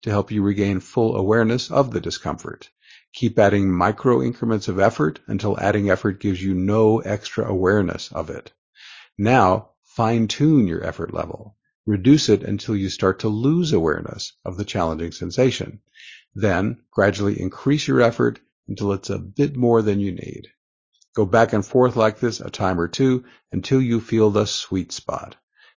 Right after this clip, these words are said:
This is where you're using barely enough effort to feel the challenging sensation completely. Now just relax into that level. As you rest your attention on simple somatic awareness, right where the challenge is,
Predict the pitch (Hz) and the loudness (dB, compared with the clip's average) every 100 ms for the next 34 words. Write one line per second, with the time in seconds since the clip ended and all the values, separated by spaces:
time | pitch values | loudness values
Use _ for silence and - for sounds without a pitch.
0 | - 98 104 95 98 95 92 95 95 104 | -8 -4 -2 2 4 4 4 0 -2 -2
1 | 95 - - 135 151 131 95 87 82 92 | -4 -8 -2 2 4 4 2 0 -2 -4
2 | - 92 73 _ _ - 101 - 101 87 | -2 -2 -4 _ _ -12 -8 -2 -2 -2
3 | - 107 98 101 95 87 98 90 98 92 | -6 -2 0 0 -2 -4 -6 -6 -4 -4
4 | - 92 - - 87 - - 98 92 - | -4 -8 -8 -12 -12 -14 -10 -8 -8 -10
5 | - - _ _ _ - _ 110 110 98 | -12 -14 _ _ _ -20 _ 2 4 4
6 | 92 - 95 92 98 98 - 110 95 92 | 2 -2 -2 2 4 2 0 -8 -8 -10
7 | 80 87 98 107 - _ - 85 78 71 | -4 -2 0 -2 -10 _ -8 -6 -6 -10
8 | 80 _ _ _ _ _ _ _ - - | -16 _ _ _ _ _ _ _ -20 -20
9 | - - 127 113 120 127 170 - 127 113 | -20 -4 0 4 6 6 4 4 2 4
10 | 147 170 95 95 98 92 - 131 135 117 | 0 0 -2 -2 -4 -4 -2 0 2 2
11 | 110 - - 104 101 101 98 - 95 107 | 0 -4 0 2 2 0 -2 -2 2 4
12 | 120 85 - - - _ _ 101 95 104 | 4 2 -6 -12 -14 _ _ -6 2 2
13 | 120 120 117 120 139 135 101 85 - - | 4 4 4 0 0 2 2 -2 -8 -10